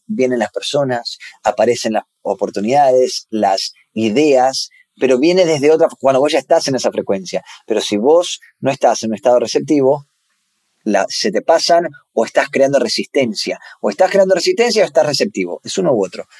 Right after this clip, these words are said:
Entonces, cuando, eh, medi-, la meditación es genial porque te saca esa,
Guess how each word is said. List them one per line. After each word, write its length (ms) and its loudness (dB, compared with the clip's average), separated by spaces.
Entonces, 500 0
cuando, 300 2
eh, 160 0
medi-, 340 0
la 120 4
meditación 400 2
es 80 0
genial 360 2
porque 260 2
te 160 -2
saca 460 2
esa, 420 0